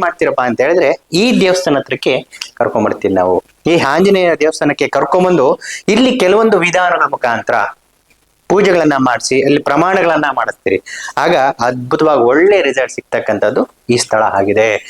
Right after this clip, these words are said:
ನಂತರ ಸಾಕಷ್ಟು ಹರಕೆಗಳನ್ನ ನೆರವೇರಿಸ್ತಿರ್ತಕ್ಕಂಥ ಶ್ರೀ ಆಂಜನೇಯ ಸ್ವಾಮಿ ಆಗಿರುತ್ತಿದ್ದು. ಮತ್ತೆ ಈ ಆಂಜನೇಯ ಸ್ವಾಮಿ ವಿಶೇಷತೆ ಏನಪ್ಪಾ ಅಂತ ಹೇಳಿದ್ರೆ,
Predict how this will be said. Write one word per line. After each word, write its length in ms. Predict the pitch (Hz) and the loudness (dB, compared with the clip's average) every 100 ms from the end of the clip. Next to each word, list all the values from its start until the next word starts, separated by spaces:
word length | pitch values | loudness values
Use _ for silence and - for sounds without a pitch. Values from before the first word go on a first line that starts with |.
| - - | -16 -6
ನಂತರ 200 | 156 185 175 233 - - - | -2 0 0 -2 -6 -8 -4
ಸಾಕಷ್ಟು 500 | 165 247 - - 226 - - 127 | 0 0 0 0 0 0 -4 -2
ಹರಕೆಗಳನ್ನ 640 | 175 180 247 226 202 202 147 - - 131 | 0 0 2 2 2 2 -2 -4 -2 0
ನೆರವೇರಿಸ್ತಿರ್ತಕ್ಕಂಥ 960 | 143 160 175 - 151 - 135 127 123 226 - - _ - - | 2 2 2 0 -4 -2 -4 -2 0 -2 -4 -16 _ -10 -2
ಶ್ರೀ 100 | 139 - 120 | -2 0 0
ಆಂಜನೇಯ 340 | 123 123 117 - | 2 2 0 -2
ಸ್ವಾಮಿ 260 | 117 117 113 117 | -2 -2 -2 -2
ಆಗಿರುತ್ತಿದ್ದು. 500 | 113 113 - 110 107 - - | -2 -2 0 0 0 -4 -6
ಮತ್ತೆ 140 | 170 202 214 | -2 0 2
ಈ 20 | 175 | 2
ಆಂಜನೇಯ 300 | 180 226 220 | 2 2 2
ಸ್ವಾಮಿ 220 | - 190 165 | 2 2 2
ವಿಶೇಷತೆ 360 | 156 208 202 170 | 2 0 0 0
ಏನಪ್ಪಾ 240 | 160 151 143 | -2 -2 -2
ಅಂತ 120 | 135 135 | -2 -2
ಹೇಳಿದ್ರೆ, 340 | 131 170 202 | 0 2 2